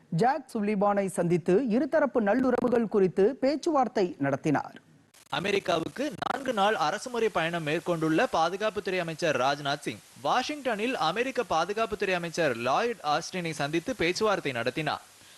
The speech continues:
Speaker 2: அப்போது, சுதந்திரமான கப்பல் போக்குவரத்து மற்றும் பிராந்திய பாதுகாப்புக்கு இந்திய கடற்படை வலுவான பங்களிப்பை அளித்து வருவதாக லாய்ட் ஆஸ்டின் பாராட்டு தெரிவித்தார். இந்தோ பசிபிக் பிராந்தியத்தில் அமைதியை நிலைநாட்டுவது குறித்தும்,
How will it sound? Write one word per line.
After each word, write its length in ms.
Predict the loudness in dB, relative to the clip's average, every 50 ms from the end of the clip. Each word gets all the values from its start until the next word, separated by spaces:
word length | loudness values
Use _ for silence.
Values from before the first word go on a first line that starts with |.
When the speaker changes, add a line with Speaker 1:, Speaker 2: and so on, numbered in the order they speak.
| -20 -14 -6
Speaker 2:
அப்போது, 560 | -6 -4 -2 0 0 0 0 0 -2 -4 -6 -8
சுதந்திரமான 840 | -14 -10 -8 -6 -6 -4 -2 0 0 0 0 0 0 0 0 -2
கப்பல் 360 | 0 0 -2 0 0 -2 -2 0
போக்குவரத்து 760 | 0 -2 0 0 0 2 2 2 2 0 2 2 2 4 4
மற்றும் 320 | 2 0 -4 -6 -6 -6 -2
பிராந்திய 460 | 0 0 2 0 0 -2 -2 -2 -2
பாதுகாப்புக்கு 840 | 0 0 0 0 -2 -2 0 -2 -2 -2 -4 -6 -6 -4 -6 -6 -6
இந்திய 300 | -8 -6 -2 0 0 0
கடற்படை 540 | 0 0 -2 -2 -2 -2 -2 -2 -2 0 0
வலுவான 520 | 0 0 0 0 2 0 0 0 0 -2
பங்களிப்பை 540 | -2 -2 -4 -2 -2 0 0 0 2 2 0
அளித்து 320 | 2 2 0 0 -2 0
வருவதாக 640 | 0 2 2 2 2 2 2 2 2 0 -2 -6 -6 -4 -2
லாய்ட் 300 | 0 2 2 0 0 -4 -4
ஆஸ்டின் 460 | -2 -2 -2 -2 -4 -8 -8 -8 -4
பாராட்டு 360 | -2 0 0 0 0 -2 -6
தெரிவித்தார். 500 | -6 -6 -6 -6 -4 -2 -2 -2 -2 -2 -6 -14 -20 -20 -20 -20 -20 -20 -20 -20 -20 -16 -8 -8
இந்தோ 200 | -6 -2 0 0
பசிபிக் 500 | 0 0 0 -2 -2 -4 -6 -6 -4 -2
பிராந்தியத்தில் 680 | -2 -2 0 0 -2 -2 -4 -4 -4 -2 -4 -4 -2
அமைதியை 480 | -2 -2 -2 -2 -2 -2 0 0 0 0
நிலைநாட்டுவது 640 | 2 2 0 0 2 0 0 0 0 0 0 0 0
குறித்தும், 440 | 0 2 2 2 0 0 -2 -2